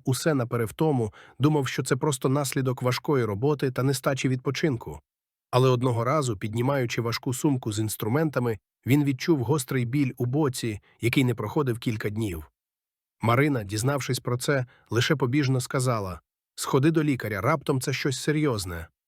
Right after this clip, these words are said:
Вона говорила спокійно, навіть трохи відсторонено, наче це стосувалося не її чоловіка. Антон тоді не звернув уваги на її тон, адже був більше зайнятий тим,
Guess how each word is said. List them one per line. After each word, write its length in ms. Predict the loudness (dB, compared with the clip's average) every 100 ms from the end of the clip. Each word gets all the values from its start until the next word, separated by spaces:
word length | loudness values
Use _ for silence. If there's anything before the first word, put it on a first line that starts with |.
| _ _ _ _ _ _ 0
Вона 240 | 2 2
говорила 420 | 2 0 0 -2
спокійно, 680 | -4 -4 -4 0 0 0 -2 -6
навіть 300 | 0 2 2
трохи 280 | 0 -2 0
відсторонено, 800 | -2 -2 -2 0 2 0 -2 -6 -12 -6
наче 240 | 0 2 2
це 140 | 0
стосувалося 680 | -2 -2 0 0 0 -2 0
не 120 | 0
її 320 | 0 0 -2
чоловіка. 680 | -4 -6 -6 -6 -8 -10 -12 -16 _ _ _ _ 0
Антон 480 | 2 2 2 0 0
тоді 260 | -2 0
не 120 | 0
звернув 420 | 0 0 0 0 0
уваги 420 | -2 0 -2 -2
на 100 | -2
її 280 | -2 -4 -4
тон, 340 | -2 0 -2 -6 -16 -8
адже 240 | 0 2 4
був 180 | 2
більше 340 | 0 0 0 -2
зайнятий 500 | 0 0 -2 -4 -6
тим, 320 | -2 0 -2